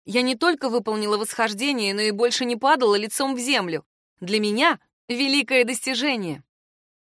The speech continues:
Дядька оказался толковый, и отдышаться давал, и показывал, как правильно распределить энергию для удара по мишеням. Он не просто бросил меня в гуще тренировки,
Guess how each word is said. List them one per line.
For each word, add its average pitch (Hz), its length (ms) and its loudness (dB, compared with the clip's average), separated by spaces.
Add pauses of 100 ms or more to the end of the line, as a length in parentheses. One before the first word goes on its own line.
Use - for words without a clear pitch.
(180)
Дядька 233 460 2
оказался 226 560 2
толковый, 214 680 2 (380)
и 220 80 0
отдышаться 220 680 0
давал, 196 520 2
и 208 80 -4
показывал, 220 560 2
как 196 180 -2
правильно 202 380 0
распределить 196 560 -4
энергию 196 460 -2
для 185 160 0
удара 185 320 2
по 175 80 -10
мишеням. 196 640 -2 (540)
Он 277 160 2
не 311 80 2
просто 359 380 0
бросил 233 340 0
меня 214 240 -2
в 202 40 -8
гуще 220 300 -4
тренировки, 214 720 -2